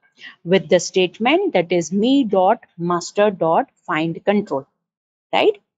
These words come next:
So this is the thing that, uh, that is this,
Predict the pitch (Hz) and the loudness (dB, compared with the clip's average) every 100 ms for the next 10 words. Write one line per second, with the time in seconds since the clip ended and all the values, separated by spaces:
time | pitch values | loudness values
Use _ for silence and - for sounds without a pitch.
0 | _ _ _ _ - 381 539 _ _ _ | _ _ _ _ -2 0 0 _ _ _
1 | _ _ _ _ _ - 165 214 208 214 | _ _ _ _ _ -6 0 2 2 2
2 | 214 196 - - - - _ _ _ _ | 2 0 -8 -18 -20 -20 _ _ _ _
3 | _ _ _ _ _ _ _ _ 170 196 | _ _ _ _ _ _ _ _ -2 0
4 | 196 214 277 453 - 190 - - 170 180 | 0 -2 -2 -4 -2 -2 -2 -2 0 0
5 | 202 170 185 | -2 -2 -2